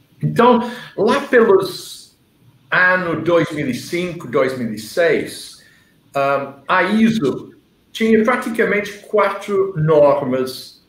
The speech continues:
ah, relevantes dos sistemas de gestão. Tinha iso nove mil e um, quatorze mil e um, sistema de gestão ambiental,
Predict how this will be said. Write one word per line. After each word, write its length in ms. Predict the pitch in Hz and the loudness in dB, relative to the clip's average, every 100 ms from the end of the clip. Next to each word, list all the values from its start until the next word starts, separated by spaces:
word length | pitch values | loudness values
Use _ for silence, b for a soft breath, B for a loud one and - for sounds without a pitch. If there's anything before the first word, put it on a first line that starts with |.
| _ | _
ah, 220 | 127 123 | -4 -4
relevantes 840 | - 156 143 - 113 113 - - _ _ | 0 2 2 2 0 0 -4 -10 _ _
dos 140 | - | -18
sistemas 640 | - - 110 104 107 - - | -14 -4 0 0 -2 -14 -16
de 80 | 127 | -12
gestão. 520 | 127 143 147 - - - | -6 -4 -4 -6 -6 -4
Tinha 240 | 160 147 | -2 0
iso 120 | 156 | 2
nove 240 | 156 139 143 | 4 2 2
mil 160 | 143 | 2
e 100 | 143 | 4
um, 300 | 220 - - - _ _ _ _ | 2 0 -6 -18 _ _ _ _
quatorze 480 | - - 180 202 190 | -4 0 2 2 2
mil 160 | 190 185 | 0 2
e 80 | |
um, 380 | 208 214 - - | 2 2 -2 -14
sistema 380 | - 127 143 135 | -18 -6 -4 -4
de 80 | 123 | -4
gestão 340 | 127 - 127 | -6 -2 -2
ambiental, 880 | 123 120 110 113 110 160 196 202 B | -2 -2 -2 -4 0 2 4 2 B